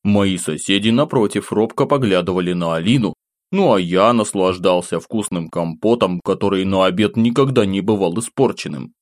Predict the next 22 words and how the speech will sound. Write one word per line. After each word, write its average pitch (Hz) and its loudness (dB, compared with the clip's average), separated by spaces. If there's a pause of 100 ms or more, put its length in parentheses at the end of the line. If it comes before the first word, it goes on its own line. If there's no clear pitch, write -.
(180)
Еще 95 0
бы! - -8 (300)
Днем 95 0
в - -14
школе 107 2
обедали 101 2
дети 104 0
аристократов, 101 0 (120)
и 82 -10
их 98 -2
никто 110 0
не 98 0
рисковал 113 0
поить 98 0
просрочкой. 107 -2 (640)
Очередной 92 0
раз 95 0
отменив 98 -2
входящий - -2
вызов 92 -4
на 87 -4
телефоне, 90 -2